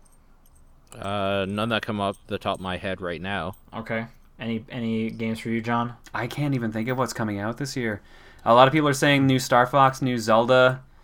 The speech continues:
Speaker 3: Um,
Speaker 2: I'm gonna say, I'm gonna, new Zelda gets pushed to sixteen.
Speaker 3: I feel like that's a safe bet. I'm gonna take that one too.
Speaker 1: Yeah, I'll triple down with you on that one.
Speaker 2: All right.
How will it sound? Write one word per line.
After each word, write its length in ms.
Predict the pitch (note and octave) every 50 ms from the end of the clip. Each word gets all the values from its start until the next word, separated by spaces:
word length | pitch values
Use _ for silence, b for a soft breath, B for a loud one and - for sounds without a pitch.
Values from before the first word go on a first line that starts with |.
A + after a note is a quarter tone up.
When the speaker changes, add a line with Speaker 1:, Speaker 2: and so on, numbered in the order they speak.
| b b b b b b b -
Speaker 3:
Um, 120 | - A2+
Speaker 2:
I'm 360 | A2+ A2+ A2+ A2+ A#2 A#2 F#3 A3+
gonna 120 | B3+ A#3
say, 340 | - - G3 E3+ E3+ F3 - - -
I'm 80 | F3
gonna, 360 | F3 E3 C#3+ C3+ C#3+ D3 - - - -
new 200 | C3 C#3+ D#3+ D3
Zelda 280 | C3+ E3+ E3 D#3 D3
gets 140 | C3+ B2+ -
pushed 460 | - - D#3+ C#3+ C3+ - - - -
to 140 | - - -
sixteen. 520 | - - D3 C#3 - - C#3+ B2+ A2+ G#2+ - -
Speaker 3:
I 160 | C3+ C#3 C#3+
feel 160 | C3+ - E3
like 100 | E3 D3+
that's 160 | - D#3+ D3+ D3+
a 40 | C3+
safe 260 | - D#3 C#3 C3+ C3+
bet. 260 | - C3+ C3 A#2+ -
I'm 120 | A#2+ B2+ C3
gonna 120 | C3+ B2+
take 220 | B2+ C3+ A#2+ A#2
that 140 | - A#2+ A2 A2
one 80 | A2 A2
too. 260 | - A#2 A#2 A2 A2 b b b b b b b b b b b b b b b b b _ - - - _ _ - - - - -
Speaker 1:
Yeah, 200 | - G2+ G2+ G2+ G2+
I'll 160 | G2+ G#2 G2
triple 440 | - - - G#2 G2 - G#2 G2+ F#2+
down 380 | F#2+ F#2+ F#2+ G2 G2 G2 G2
with 160 | F#2+ F#2 -
you 100 | G2 G2
on 120 | F#2+ F#2+ F#2+
that 200 | F#2+ G2 F#2 -
one. 180 | G2 G2 G2 - - -
Speaker 2:
All 120 | - B2 A2+
right. 420 | A2 A2 C3 D#3+ D3+ A2+ -